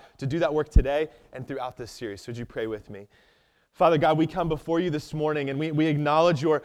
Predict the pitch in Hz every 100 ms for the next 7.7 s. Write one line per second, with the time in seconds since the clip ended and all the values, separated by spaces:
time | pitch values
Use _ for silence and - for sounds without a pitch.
0 | - _ - 165 151 135 127 147 147 151
1 | - _ - - 180 185 160 - 185 175
2 | 165 147 139 117 175 180 180 156 143 -
3 | 160 165 - - 175 165 165 143 156 170
4 | 196 196 170 170 170 - 170 170 156 139
5 | 143 170 196 175 - 180 170 - 139 180
6 | 185 196 196 185 214 202 180 196 226 220
7 | 220 208 208 220 214 175